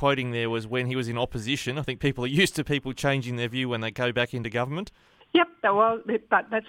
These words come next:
Speaker 2: that's not the way we work. Our sector works across multiple governments, so we can't afford to have governments flipping and changing their de-, their decisions and just vetoing, um, with that, with no reference.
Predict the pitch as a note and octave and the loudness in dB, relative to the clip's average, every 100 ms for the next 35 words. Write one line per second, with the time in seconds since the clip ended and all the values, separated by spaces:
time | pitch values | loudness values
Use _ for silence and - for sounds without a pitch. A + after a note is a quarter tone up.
0 | - - A#3 - A#3+ A3 G3+ G3 F#3+ G#3 | -8 -2 -2 0 -2 0 2 4 4 2
1 | F#3 G3 - G3 A3 - A#3+ - A3 B3+ | 4 2 4 4 2 0 -2 0 4 4
2 | B3 - A#3 B3+ A3 - _ - - - | 2 -6 0 4 4 2 _ -20 -20 -8
3 | G3 G#3 G#3 G3 F#3+ F#3 F3+ F3+ E3 D#3 | 2 4 2 -2 -4 0 0 0 -2 -4
4 | - F#3+ F#3 F#3 - - - A3 A#3 - | -2 2 2 2 -2 -14 2 4 4 2
5 | A3 G#3 - G3 F#3+ F#3 E3 G3+ - F#3 | 2 2 2 2 4 2 0 0 2 2
6 | F3+ F#3 F3+ - - G3+ G3+ F#3 F3+ - | 4 2 2 0 0 2 4 4 4 4
7 | F#3 F3+ - F3 E3+ E3+ F3 - - F#3 | 6 4 4 4 4 4 0 -4 0 2
8 | E3+ F3+ G3+ F#3+ E3 B3 D4+ - F#3+ F#3+ | 2 0 0 4 4 4 2 2 2 2
9 | F3+ E3+ - F#3 - F3+ E3+ E3 F3 - | 2 0 2 2 4 4 4 2 -4 -10
10 | - - - E3+ E3 E3+ G3+ - F#3+ F3+ | -20 -6 2 4 6 4 2 0 0 2
11 | - F3+ F3+ F3+ E3+ E3 D#3+ - E3+ | 0 0 4 6 6 2 0 0 -2